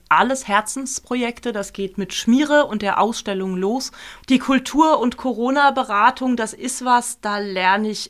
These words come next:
echt fürs Leben. Also da kann ich, glaub ich, viele Bühnenprogramme <laughs> irgendwann mal drüber schreiben. Und, ähm, ja, meine Kunst, ich glaube,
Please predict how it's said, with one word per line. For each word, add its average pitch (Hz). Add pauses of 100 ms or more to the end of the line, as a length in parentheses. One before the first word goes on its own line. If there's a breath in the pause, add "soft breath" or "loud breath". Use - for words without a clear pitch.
(140)
echt 175
fürs -
Leben. 180
Also 175 (840 loud breath)
da 285
kann 294
ich, 269
glaub 226
ich, 214
viele 349
Bühnenprogramme 254
<laughs> -
irgendwann 233
mal 247
drüber 247
schreiben. 226 (540 loud breath)
Und, 220
ähm, 202
ja, 190
meine 175
Kunst, 240
ich -
glaube, 185